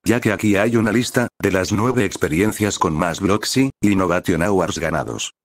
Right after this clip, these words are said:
Dime en los comentarios si tu juego favorito está en la lista.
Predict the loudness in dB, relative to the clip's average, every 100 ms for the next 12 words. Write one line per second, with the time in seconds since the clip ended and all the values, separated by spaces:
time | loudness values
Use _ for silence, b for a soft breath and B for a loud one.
0 | _ -4 0 2 2 0 -2 -2 -2 -2
1 | 0 0 0 0 -6 _ -2 0 2 0
2 | 0 0 0 0 0 0 2 0 0 0
3 | 0 -2 -2 -4 -6 -10